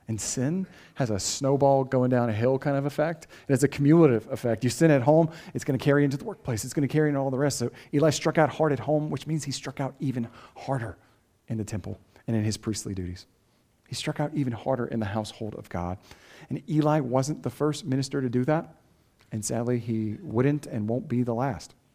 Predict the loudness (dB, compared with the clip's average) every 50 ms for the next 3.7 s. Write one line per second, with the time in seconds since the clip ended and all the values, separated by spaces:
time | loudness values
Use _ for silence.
0 | _ _ _ _ _ _ _ _ _ _ _ _ _ _ _ _ -20 -20 _ _
1 | -4 -2 -2 -4 -6 -10 -6 -4 -4 -4 -4 -6 -8 -10 -16 _ _ _ _ _
2 | _ _ _ _ _ _ _ _ -12 -10 -8 -6 -6 -6 -8 -8 -10 -10 -6 -4
3 | -4 -4 -2 -2 -4 -4 -4 -6 -8 -12 -14 -18 -20 -20